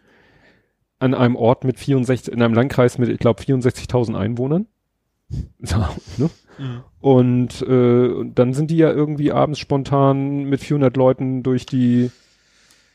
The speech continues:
Speaker 1: Innenstadt, wenn man das so nennen kann, gezogen und haben gesungen, „So ein Tag, so wunderschön wie heute.“
Speaker 2: Ja,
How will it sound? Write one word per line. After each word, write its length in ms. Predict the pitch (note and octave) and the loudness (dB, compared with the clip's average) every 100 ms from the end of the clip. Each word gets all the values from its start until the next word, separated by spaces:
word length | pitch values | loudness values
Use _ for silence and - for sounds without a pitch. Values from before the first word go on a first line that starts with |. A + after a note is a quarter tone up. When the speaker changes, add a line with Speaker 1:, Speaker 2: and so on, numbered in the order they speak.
| _ _ | _ _
Speaker 1:
Innenstadt, 560 | C#3+ C#3+ C3+ - C#3 - | 0 0 0 0 0 0
wenn 100 | C3 | -2
man 100 | B2 | -2
das 120 | B2 | -2
so 80 | C3 | 0
nennen 240 | B2+ B2+ | 0 0
kann, 260 | - C3+ B2 | 0 0 0
gezogen 540 | B2+ - C3 B2+ B2 | -2 0 0 2 -2
und 200 | A#2+ A#2+ | -2 -2
haben 160 | A#2 A#2+ | 0 2
gesungen, 420 | A#2+ B2 A#2+ B2 G#2+ | 2 2 0 -4 -6
„So 160 | A2+ A#2 | -4 -2
ein 140 | A2+ | 0
Tag, 240 | A#2 A#2 | 0 0
so 100 | - | 0
wunderschön 420 | A2 A2+ A2+ A2+ G#2+ | -2 -2 -2 -2 0
wie 60 | |
heute.“ 320 | F#2+ F#2+ - - - - - - - - _ _ _ _ - | 0 -2 -6 -14 -20 -20 -20 -20 -20 -20 _ _ _ _ -6
Speaker 2:
Ja, 200 | B2 F#2 | -2 -2